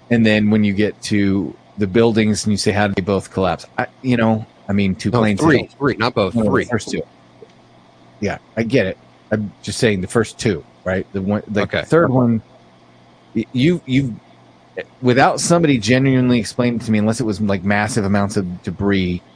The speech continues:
Speaker 1: collapsing that third building, right? I don't know. I, 'cause I haven't, I don't have that sort of data. So I would say that some of your questions deserve, like, why didn't norad respond? Well, I don't know. Did norad, i-, if norad didn't respond, then I would have that same question,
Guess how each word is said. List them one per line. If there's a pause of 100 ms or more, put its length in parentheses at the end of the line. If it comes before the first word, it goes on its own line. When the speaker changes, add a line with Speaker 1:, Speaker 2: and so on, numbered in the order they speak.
(440)
Speaker 1:
collapsing
that
third
building, (880)
right? (120)
I
don't
know. (340)
I,
'cause
I
haven't,
I
don't
have
that (220)
sort
of
data.
So (260)
I
would
say
that
some
of
your
questions (420)
deserve,
like,
why
didn't
norad
respond? (120)
Well,
I
don't
know.
Did
norad,
i-,
if
norad
didn't
respond,
then
I
would
have
that
same
question,